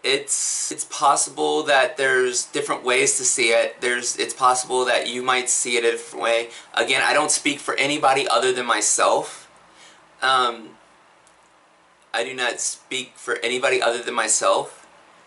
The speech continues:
So everything that he is here is based on my opinion or my thoughts or what I've learned in my way. So with that,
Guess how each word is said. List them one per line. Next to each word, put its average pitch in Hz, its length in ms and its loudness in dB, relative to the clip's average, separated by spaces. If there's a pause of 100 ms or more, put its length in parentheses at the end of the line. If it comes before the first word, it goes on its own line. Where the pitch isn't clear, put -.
(220)
So - 480 0
everything 131 720 -2 (280)
that 151 220 2
he 139 220 -4 (100)
is - 160 0
here 127 520 0
is 110 120 -4
based 123 360 0
on 110 180 -2
my 113 460 2
opinion 135 600 -4 (120)
or 117 540 4 (1120)
my 110 360 0
thoughts - 460 2
or 104 100 0
what 110 240 0
I've 104 300 0
learned - 380 2 (220)
in 104 180 -6
my 110 560 2
way. 117 420 2 (1040)
So 196 300 2
with 220 200 0
that, 127 380 0